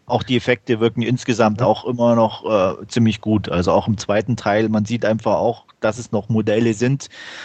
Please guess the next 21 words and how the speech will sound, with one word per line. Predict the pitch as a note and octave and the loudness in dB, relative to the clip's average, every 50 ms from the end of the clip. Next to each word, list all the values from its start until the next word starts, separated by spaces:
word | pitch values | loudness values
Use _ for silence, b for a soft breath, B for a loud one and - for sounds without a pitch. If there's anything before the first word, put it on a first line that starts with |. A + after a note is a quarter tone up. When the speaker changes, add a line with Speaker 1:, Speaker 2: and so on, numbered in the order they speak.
| B B | B B
Speaker 1:
Zwar | - - - C3 B2 B2 - | -10 -4 0 2 2 2 0
teilweise, | - - B2 B2 B2 A#2+ A#2+ B2 A#2+ B2 B2 B2 A#2+ | 0 0 2 2 4 4 2 2 2 2 2 2 2
äh, | G#2 G#2+ G#2 G2 | 2 0 -2 -2
grad | F2+ G2+ G2+ G#2 - - - - _ - - | 0 0 0 0 0 -2 -10 -20 _ -14 -6
dieses, | - A2 G2+ G2 A2 G2 - - - A#2+ | -4 -4 -4 -4 -4 -8 -8 -10 -4 -2
äh, | B2+ A2+ G#2+ G#2 G#2 G#2 | -2 0 0 0 0 -2
Vehikel, | G2 - A#2+ A2 A#2 A#2+ - A#2+ | -2 -2 -2 -2 -2 -2 0 0
mit | A#2 A#2 A2+ G#2 | 0 0 0 0
dem | A#2 A#2 A#2+ | 0 -2 0
sie | A#2 A#2+ A2 | 0 0 0
da | A#2 G#2+ G#2+ | 0 0 2
reinfährt | A2 G#2 A2 A#2+ A#2 - A#2+ A2+ G#2 A2 | 2 0 0 0 -2 0 -2 -2 0 0
und | A2+ A#2 A2 | -2 -2 0
so, | A2 A#2 A#2+ A#2+ A2+ B B B B B B B | 0 0 0 0 -2 B B B B B B B
ähm, | - A2 G#2+ | -2 0 2
Speaker 2:
Ja. | G#2+ B2+ A#2+ G2+ | 2 0 0 0
Speaker 1:
da | F#2+ G#2 F#2+ | -2 -2 -2
sieht | - - A#2 G#2 | -2 -8 -6 -2
man's | A#2+ A2+ G#2 - | 0 0 0 0
schon | - - A#2 A#2+ | 0 0 0 0
e-, | G2 G2 G2+ | 0 -2 -6